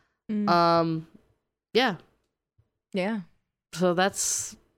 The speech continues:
Speaker 2: I think it was supposed to be earlier than that. In one article I read that said that there was, like,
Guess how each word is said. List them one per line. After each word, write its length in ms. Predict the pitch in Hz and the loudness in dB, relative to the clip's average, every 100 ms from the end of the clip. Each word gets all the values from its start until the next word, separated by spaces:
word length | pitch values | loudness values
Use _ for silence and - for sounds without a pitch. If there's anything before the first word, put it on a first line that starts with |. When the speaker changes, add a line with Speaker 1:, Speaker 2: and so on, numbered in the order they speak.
| _ - | _ -2
Speaker 2:
I 80 | 202 | 2
think 180 | 208 247 | 2 4
it 60 | |
was 100 | 233 | 2
supposed 260 | 220 226 220 | 4 4 4
to 40 | 190 | 2
be 220 | 202 190 | 2 2
earlier 480 | 180 185 208 214 208 | 4 4 6 6 4
than 160 | 208 | 4
that. 360 | 208 208 208 - | 4 4 2 -2
In 300 | 196 190 185 | 0 2 2
one 140 | 185 | 4
article 320 | 185 185 190 | 4 2 2
I 60 | 175 | 4
read 200 | 175 175 | 4 2
that 60 | 165 | 2
said 320 | 185 170 165 - - - | 2 2 -2 -14 -14 -2
that 120 | 160 | 2
there 100 | 180 | 4
was, 160 | 165 160 | 2 2
like, 360 | 151 143 - | 0 0 -10